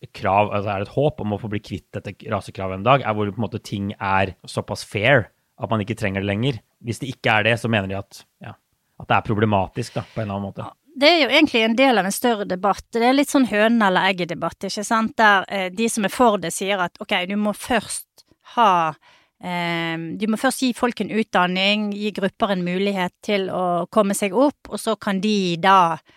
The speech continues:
Speaker 2: etter hvert, ja, få barn og etablere seg og påvirke, eh, utviklingen sånn at man, det ikke trengs lenger. Eh,
Speaker 1: Mm.
Speaker 2: men det har jo i liten grad skjedd da. Det har skjedd til en viss grad, men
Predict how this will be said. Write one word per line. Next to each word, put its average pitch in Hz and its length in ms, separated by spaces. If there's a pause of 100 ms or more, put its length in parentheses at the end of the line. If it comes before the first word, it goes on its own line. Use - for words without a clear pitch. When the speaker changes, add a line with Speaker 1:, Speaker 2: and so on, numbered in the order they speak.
(300)
Speaker 2:
etter 196 240
hvert, - 460 (560)
ja, 180 160 (100)
få 269 180
barn 214 380
og 196 80
etablere 202 420
seg 180 300
og 185 320
påvirke, 175 720 (420)
eh, 170 600 (160)
utviklingen 180 640
sånn 202 160
at - 100
man, 180 180
det 196 120
ikke - 180
trengs 196 300
lenger. 180 400 (160)
Eh, 196 160
Speaker 1:
Mm. 208 60
Speaker 2:
men 240 120
det 262 120
har 294 380
jo 185 280
i 214 160
liten 247 400
grad 226 340
skjedd 277 320
da. 156 160
Det 208 140
har 247 120
skjedd 240 340
til 214 180
en 214 60
viss - 280
grad, 180 340
men 196 300